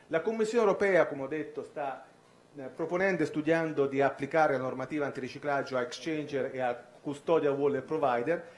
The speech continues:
e altri pa-, alcuni paesi stanno sviluppando le proprie tendenze in concorrenza uno con quell'altro. Il vero problema interpretativo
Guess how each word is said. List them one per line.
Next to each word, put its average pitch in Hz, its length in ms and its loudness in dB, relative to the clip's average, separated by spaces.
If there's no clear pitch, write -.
e 254 80 -4
altri 247 300 2
pa-, 226 220 6
alcuni 233 320 4
paesi 226 280 4
stanno 196 220 0
sviluppando 180 500 0
le 170 60 -2
proprie 156 200 -4
tendenze 143 460 -2
in 160 60 -8
concorrenza 151 520 -2
uno 127 140 -2
con 120 160 -4
quell'altro. 101 680 -6
Il 165 160 -8
vero 302 240 4
problema 208 260 6
interpretativo 160 1000 0